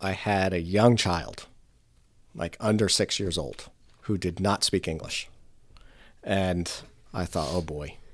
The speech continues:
this, this one's gonna be hard." And, uh, so I went in,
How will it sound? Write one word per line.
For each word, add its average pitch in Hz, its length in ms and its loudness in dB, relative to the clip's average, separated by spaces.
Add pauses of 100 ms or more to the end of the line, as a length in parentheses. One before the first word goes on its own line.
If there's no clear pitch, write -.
(220)
this, 101 200 -4
this - 240 -2
one's 90 140 -4
gonna 87 160 -2
be 82 100 -4
hard." 73 300 -8 (880)
And, 107 340 6
uh, 92 280 4 (140)
so 98 420 4 (440)
I 98 100 0
went 101 180 4
in, 117 360 6